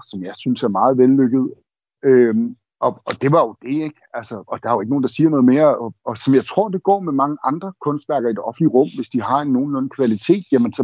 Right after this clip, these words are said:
begynder folk jo at holde af den ved vanens kraft, og det tror jeg allerede er sket ved Gertevik. Men der var jo protester, altså fysiske protester, øh, demonstrationer, og de endte med at fjerne lindetræet om natten, fordi at der var ve-, folk, der var i gang med at arrangere sig og lænke sig til det.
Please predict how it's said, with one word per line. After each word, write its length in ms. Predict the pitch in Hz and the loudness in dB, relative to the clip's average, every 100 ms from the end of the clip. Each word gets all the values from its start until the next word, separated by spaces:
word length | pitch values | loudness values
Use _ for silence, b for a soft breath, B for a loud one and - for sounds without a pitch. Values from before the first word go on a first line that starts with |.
| 135 | -6
begynder 320 | 123 156 147 - | -2 -2 -2 0
folk 220 | 143 147 - | -2 -2 -2
jo 60 | 131 | -4
at 60 | 107 | -2
holde 160 | 113 - | -6 -4
af 120 | 117 - | -6 -4
den 120 | 196 - | -8 -6
ved 140 | 117 117 | -4 -2
vanens 380 | 104 113 147 143 | 0 2 0 0
kraft, 320 | 135 139 - _ | -2 -2 -6 _
og 100 | 120 | -6
det 120 | 156 | -6
tror 180 | - 139 | 0 0
jeg 120 | 90 | 0
allerede 360 | 107 120 113 107 | -2 -2 -2 -6
er 40 | |
sket 240 | - 131 113 | -6 -8 -6
ved 100 | 113 | -6
Gertevik. 380 | 113 117 127 107 B B B B B | -4 -2 -2 -4 B B B B B
Men 180 | 147 143 | 0 2
der 80 | 139 | 2
var 180 | 117 113 | 2 0
jo 180 | 104 - _ _ | -2 -10 _ _
protester, 760 | 135 - - 156 147 - 160 - _ _ _ | -10 -8 -6 -4 -4 -4 -6 -6 _ _ _
altså 200 | 123 117 - - | -10 -10 -4 2
fysiske 480 | 196 - 156 - 120 | 2 0 -6 -6 -6
protester, 640 | 120 110 123 117 - 110 - _ | -8 -4 -4 -4 -10 -14 -18 _
øh, 60 | 113 - | -10 -2
demonstrationer, 840 | 113 95 - 85 - 165 165 147 135 - 110 | -2 -2 -8 -12 2 2 4 0 0 -2 -8
og 160 | 95 - _ _ _ _ 139 | -8 -12 _ _ _ _ -10
de 120 | - | -2
endte 280 | 131 143 180 | 2 4 4
med 140 | 139 | 4
at 80 | 135 | 2
fjerne 380 | - 120 131 135 | 0 0 0 2
lindetræet 460 | 127 156 - 131 117 | 2 0 -2 -2 0
om 60 | |
natten, 380 | 117 117 120 165 - | 2 2 0 -8 -10
fordi 300 | 113 135 - | -6 -6 -4
at 80 | 123 - | -4 0
der 120 | 113 | 0
var 180 | 113 107 | 0 0
ve-, 180 | 123 123 | -2 -2
folk, 200 | 139 139 123 | -2 -2 -2
der 60 | |
var 100 | 117 | -4
i 40 | 110 | -4
gang 180 | 123 | -4
med 80 | 131 | -4
at 20 | |
arrangere 360 | 110 104 151 143 | -6 -6 -6 -4
sig 140 | 127 | -6
og 60 | 110 | -4
lænke 380 | 107 117 131 160 | 0 0 0 -2
sig 200 | - 92 | -4 -6
til 160 | 113 | -6
det. 100 | 98 | -6